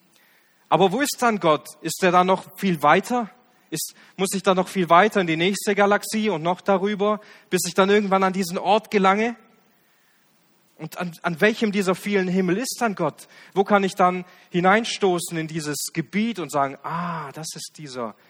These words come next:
Himmel, dieser dritte Himmel?“ So stellen wir uns das oft vor und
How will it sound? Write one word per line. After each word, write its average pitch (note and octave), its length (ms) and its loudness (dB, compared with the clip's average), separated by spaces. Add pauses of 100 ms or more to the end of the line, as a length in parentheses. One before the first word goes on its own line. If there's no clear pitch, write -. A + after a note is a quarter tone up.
(180)
Himmel, D#3 340 -6
dieser A2 260 -8
dritte B2 340 -12
Himmel?“ A#2 340 -14 (800)
So F#3+ 160 -6
stellen F3+ 240 0
wir E3 80 -4
uns D#3+ 140 -8
das D#3+ 160 -4
oft D#3 160 -8
vor G3+ 320 2
und D3 180 -4